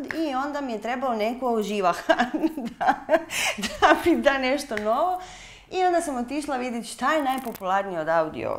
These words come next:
sadržaja, gle, Alan Watts, baš zgodno, nemam pojma ko je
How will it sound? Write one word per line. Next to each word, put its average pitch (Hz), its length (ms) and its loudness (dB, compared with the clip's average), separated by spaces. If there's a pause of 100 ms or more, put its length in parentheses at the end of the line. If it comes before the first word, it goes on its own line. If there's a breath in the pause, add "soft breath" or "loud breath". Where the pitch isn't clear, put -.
sadržaja, 349 720 6
gle, 180 200 4
Alan 160 440 4
Watts, 123 340 -8
baš 220 300 2
zgodno, 214 320 0
nemam 156 520 2
pojma 127 400 -2
ko 90 100 -4
je - 80 -8